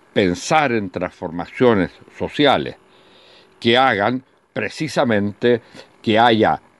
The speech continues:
manteniendo la autonomía de lo que es el Estado y lo que es la sociedad, una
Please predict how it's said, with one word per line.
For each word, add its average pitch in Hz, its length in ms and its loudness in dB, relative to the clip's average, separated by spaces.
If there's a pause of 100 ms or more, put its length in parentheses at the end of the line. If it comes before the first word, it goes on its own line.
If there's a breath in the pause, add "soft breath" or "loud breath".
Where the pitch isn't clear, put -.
manteniendo 120 960 4
la 196 100 4
autonomía 120 920 2
de 87 80 2
lo 80 140 0
que - 100 -6
es 80 60 -2
el 76 100 -6
Estado 90 400 0
y 78 60 -2
lo 73 120 -8
que 76 120 -10
es - 100 -12
la 67 140 -14
sociedad, 202 500 2 (840 soft breath)
una 123 340 4